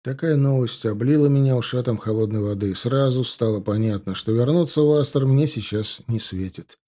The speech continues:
если только научиться полностью закрываться от внимания другого мага.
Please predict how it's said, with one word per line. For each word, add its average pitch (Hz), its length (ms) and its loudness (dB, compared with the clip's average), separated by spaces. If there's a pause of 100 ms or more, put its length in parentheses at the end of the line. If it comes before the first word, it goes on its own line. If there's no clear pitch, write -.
(440)
если 95 320 -8
только 104 280 -4
научиться 107 480 -6
полностью 120 500 -2
закрываться 123 600 -2
от 113 120 -6
внимания 131 500 2
другого 131 480 2
мага. 123 500 0